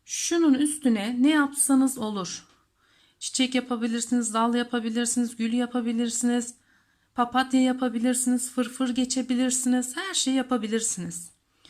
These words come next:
Yeni başlayanlar için çok ideal bir video. Umarım beğenmişsinizdir anlatımımı.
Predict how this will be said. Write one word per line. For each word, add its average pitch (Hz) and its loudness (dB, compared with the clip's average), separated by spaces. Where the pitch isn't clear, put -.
Yeni 247 4
başlayanlar 262 4
için 254 -2
çok 254 -2
ideal 214 -2
bir 196 -10
video. 180 -6
Umarım 277 6
beğenmişsinizdir 269 4
anlatımımı. 226 0